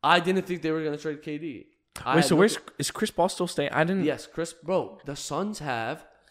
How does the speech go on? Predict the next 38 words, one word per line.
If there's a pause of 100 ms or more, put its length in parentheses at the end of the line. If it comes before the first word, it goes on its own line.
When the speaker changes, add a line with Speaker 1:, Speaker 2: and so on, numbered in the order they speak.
Speaker 1:
Devin
Booker, (160)
Speaker 2:
Chris
Speaker 1:
K
D,
Speaker 2:
Paul.
Speaker 1:
Chris
Paul,
DeAndre
Ayton. (1200)
What
the
fuck
are
Speaker 2:
But
Speaker 1:
you
Speaker 2:
Mikal
Speaker 1:
gonna
do
Speaker 2:
Bridges,
Speaker 1:
about
Speaker 2:
bro.
Speaker 1:
that? (240)
Mikal
Bridges,
they
got
rid
of.
Cam
Johnson,
they
got
rid
of. (380)
Uh, (180)
d-,
uh,